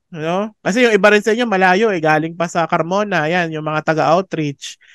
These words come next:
Carmona pa yan. So, online na lang muna talaga. Pero yun nga lang, ah, aabutin ng alas diyes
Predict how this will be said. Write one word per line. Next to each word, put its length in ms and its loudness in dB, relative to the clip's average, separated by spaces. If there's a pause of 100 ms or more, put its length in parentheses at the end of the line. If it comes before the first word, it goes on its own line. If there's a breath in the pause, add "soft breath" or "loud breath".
(300 soft breath)
Carmona 560 -2
pa 160 0
yan. 340 -2
So, 220 -8
online 400 0
na 100 2
lang 240 -2
muna 300 -6
talaga. 720 -2
Pero 320 0
yun 160 -2
nga 160 4
lang, 400 0
ah, 420 0
aabutin 400 -2
ng 140 -4
alas 340 -4
diyes 540 -8